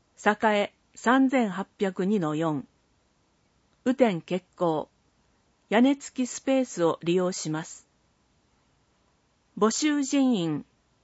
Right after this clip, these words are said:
二十歳から三十九歳の独身男女、各二十人。なお、応募多数の場合は抽選。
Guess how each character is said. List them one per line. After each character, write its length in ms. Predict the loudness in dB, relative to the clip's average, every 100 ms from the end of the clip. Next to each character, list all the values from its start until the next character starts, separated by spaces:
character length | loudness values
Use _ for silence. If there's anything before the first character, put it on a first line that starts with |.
| _ _ _ _ _ -2
二 160 | 0 2
十 140 | -2
歳 360 | -2 0 0 0
か 140 | 0
ら 120 | 0
三 300 | 2 2 2
十 180 | 2 -2
九 240 | 0 -2
歳 280 | 0 -2 -2
の 180 | -2 -2
独 220 | 0 -2 -2
身 380 | -2 0 2
男 260 | 2 0 0
女、 240 | -2 -4 -6 _ _ -4
各 280 | -2 0
二 160 | -2 -2
十 240 | 0 0
人。 340 | 0 -2 -4 -6 _ _ _ _ _ _ _ _ _ -2
な 220 | 0 2
お、 140 | 0 -6 _ _ _ 4
応 200 | 6 6
募 140 | 4
多 180 | 2 0
数 280 | 0 0 2
の 120 | 2
場 200 | 2 0
合 180 | 2 0
は 220 | 0 -2 -4
抽 220 | -4 -2
選。 420 | -2 -2 -2 -4